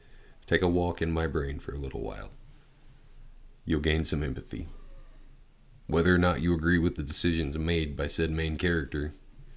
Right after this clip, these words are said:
maybe you'll have a little bit. The next time you walk into a gas station and see a guy sitting there,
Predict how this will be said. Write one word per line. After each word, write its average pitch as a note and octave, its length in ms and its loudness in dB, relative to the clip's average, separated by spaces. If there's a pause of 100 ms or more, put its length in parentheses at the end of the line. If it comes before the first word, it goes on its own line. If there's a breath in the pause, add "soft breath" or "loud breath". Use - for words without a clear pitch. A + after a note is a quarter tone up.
(1600 soft breath)
maybe E2 200 2
you'll E2 100 6
have E2+ 160 4
a - 20 2
little D#2+ 240 2
bit. D2 320 -4
The E2+ 80 0
next F2+ 280 2
time F2+ 200 2
you D#2+ 160 0
walk E2 300 0
into E2 180 -2
a D#2 40 -4
gas E2 280 2
station D2 320 -2
and D2+ 140 -4
see E2 200 0
a D#2 40 0
guy D2+ 200 -2
sitting E2 300 0
there, D2 220 -2